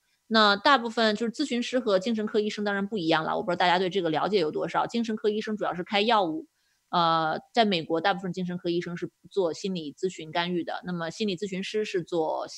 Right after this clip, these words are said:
谈话疗法，就是跟你聊五十分钟、四十五分钟这个样子，然后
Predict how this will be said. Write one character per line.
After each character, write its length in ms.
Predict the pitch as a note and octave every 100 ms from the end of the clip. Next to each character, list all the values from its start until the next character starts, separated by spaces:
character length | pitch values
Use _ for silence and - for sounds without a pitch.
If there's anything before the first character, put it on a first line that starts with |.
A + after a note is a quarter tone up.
| -
谈 180 | - E3
话 140 | G#3+
疗 180 | D#3+ D3+
法， 200 | E3 D3+
就 100 | -
是 80 | E3
跟 140 | E3 E3+
你 120 | E3
聊 180 | D#3 D3+
五 140 | D#3+
十 140 | D3+ -
分 160 | E3+
钟、 200 | E3 E3
四 140 | F3 F3
十 80 | E3+
五 100 | -
分 220 | E3 D#3+
钟 180 | E3+ E3+
这 120 | E3
个 80 | E3
样 200 | D#3+ D#3+
子， 220 | - - - - -
然 120 | -
后 400 | F3 E3+ D#3+ E3